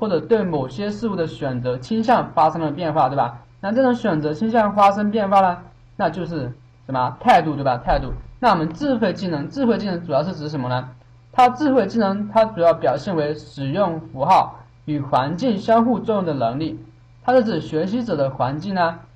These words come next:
使学习者能够处理外部的信息，处理外部信息，主要是我们的智慧，智慧，发挥智慧才能，处理外部信息。那接下来看一下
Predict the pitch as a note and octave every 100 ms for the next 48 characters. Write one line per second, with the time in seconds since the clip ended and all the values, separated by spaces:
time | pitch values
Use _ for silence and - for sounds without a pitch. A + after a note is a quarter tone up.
0 | - - D3+ B2+ F3 G3+ G#3+ D3+ D#3 F#3
1 | E3+ - E3+ F#3+ C3 C#3 G#3+ E3+ D#3 C3+
2 | - D#3 C#3 C#3 B2 - D3 D3 C#3+ F#3
3 | D#3 C#3+ C#3 C#3+ C#3 C3+ - _ C#3 E3+
4 | F3 D3 C#3+ - G#3+ E3+ F3+ - - -
5 | - - A3+ G3+ C#3 C3+ F3 F#3+ F#3 A#3
6 | F#3+ - C3+ C#3 B2+ - D#3 D#3 C#3+ F#3+
7 | D3+ C3+ C#3 B2 B2+ - - - - _
8 | _ A#3+ G#3 B3 B3 F3+ E3 - - G#3
9 | G3 E3+